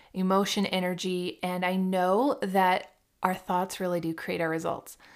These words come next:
So are you believing that this year I'm only gonna make this much money? Are you believing nobody likes me? I want clients, but no one's gonna come.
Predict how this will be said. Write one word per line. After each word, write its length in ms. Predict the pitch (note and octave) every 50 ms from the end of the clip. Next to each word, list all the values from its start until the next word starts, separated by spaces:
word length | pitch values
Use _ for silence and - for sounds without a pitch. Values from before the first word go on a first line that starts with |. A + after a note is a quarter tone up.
| - - - - - _
So 280 | - - - G3+ G3 -
are 180 | - F#3 F#3+
you 200 | F#3+ F#3 G3 G#3+
believing 600 | G3+ A3+ A#3 G#3+ B3 B3+ A3 F#3 F3+ F3+ F3+ -
that 240 | - F3+ - - -
this 240 | G#3 G#3 G#3 - -
year 380 | G3 F#3 F#3 F#3 F#3+ G3+ - -
I'm 140 | - F3+ F3
only 220 | F3 F3 F3 F3+
gonna 200 | F3+ F3+ F3+ F3+
make 320 | F3+ F3 E3+ E3 E3 E3 -
this 220 | E3 D#3 - -
much 180 | D#3+ E3 - -
money? 340 | G3+ A3+ G#3+ D#3+ D#3 E3+ -
Are 100 | - F3
you 140 | F3+ F3+ F#3
believing 540 | F#3 G3 F#3 G#3+ A3+ A3+ G3 F#3+ F3+ F#3 -
nobody 380 | - F3+ F3+ F3+ F3 F3+ F3+ F3+
likes 340 | F3+ F#3 F#3+ F#3+ F#3+ - -
me? 280 | F3+ E3+ F3 F3 E3+ - - - - - - _ -
I 80 | F3+ F3+
want 260 | F3+ F#3 F#3+ G3 F#3+
clients, 380 | - - - F#3 F3+ F#3+ F#3+
but 160 | - - F3 F3
no 100 | F3 E3+
one's 440 | E3+ E3+ E3 E3+ E3+ F3 F#3+ -
gonna 180 | - E3+ E3 F3
come. 380 | - - - E3 D#3+ E3 F3